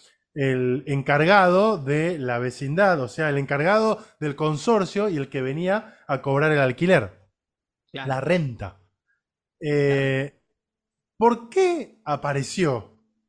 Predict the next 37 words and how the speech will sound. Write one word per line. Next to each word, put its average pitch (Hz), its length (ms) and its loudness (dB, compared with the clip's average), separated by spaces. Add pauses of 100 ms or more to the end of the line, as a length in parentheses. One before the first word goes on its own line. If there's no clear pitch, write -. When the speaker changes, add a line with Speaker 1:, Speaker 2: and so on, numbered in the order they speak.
Speaker 1:
una 156 220 -2
bandera 143 880 -2
del 131 140 -8
señor 156 340 -2
Barriga 147 560 0 (380)
en 143 140 -4
la 135 80 -2
hinchada 175 340 2
del 143 80 2
Fortaleza? 131 800 -2 (300)
Bueno, 196 300 -2
esto 285 260 -2
fue 262 180 -2
porque 185 440 -4
el 135 180 -6
Fortaleza, 220 920 0 (420)
que 127 100 -6
jugaba 135 600 0
su 127 240 -8
clásico 165 500 0
ante 131 260 -2
el 123 120 0
Ceará, 190 640 4 (1080)
usó 196 260 2
esta 254 180 4
bandera 196 300 4
para 156 180 2
reírse 151 760 0
justamente 143 680 2
del 139 260 0
Ceará, 170 360 2
que 165 100 -2
no 185 100 0
está 190 220 0
pasando 180 460 -2
por 151 160 -4
un 190 220 -4